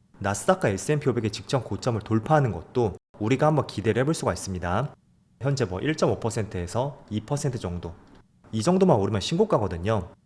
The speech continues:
그래서 정말로 만약에 미국 증시가 신고가를 다시 한번 쓰게 된다면 국내 증시도 크게 조정이 들어올 수 있을까? 이런 부분에 대한 생각도 한번 해볼 수가 있는 것 같습니다.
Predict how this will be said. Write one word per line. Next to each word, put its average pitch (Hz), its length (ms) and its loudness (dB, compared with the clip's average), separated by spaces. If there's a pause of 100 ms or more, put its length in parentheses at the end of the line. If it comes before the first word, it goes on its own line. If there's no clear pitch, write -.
(380)
그래서 127 240 0
정말로 143 420 4
만약에 104 320 2
미국 107 260 -2
증시가 123 300 0
신고가를 170 460 2
다시 95 320 -4
한번 107 160 -2
쓰게 165 260 0
된다면 92 580 -2 (360)
국내 151 420 2
증시도 185 380 0
크게 202 240 2
조정이 139 420 2
들어올 139 280 2
수 113 120 -4
있을까? - 540 -4 (340)
이런 185 220 6
부분에 127 300 0
대한 117 120 2
생각도 139 380 0
한번 107 160 2
해볼 151 160 2
수가 120 180 0
있는 95 180 -2
것 92 80 -2
같습니다. 92 640 -4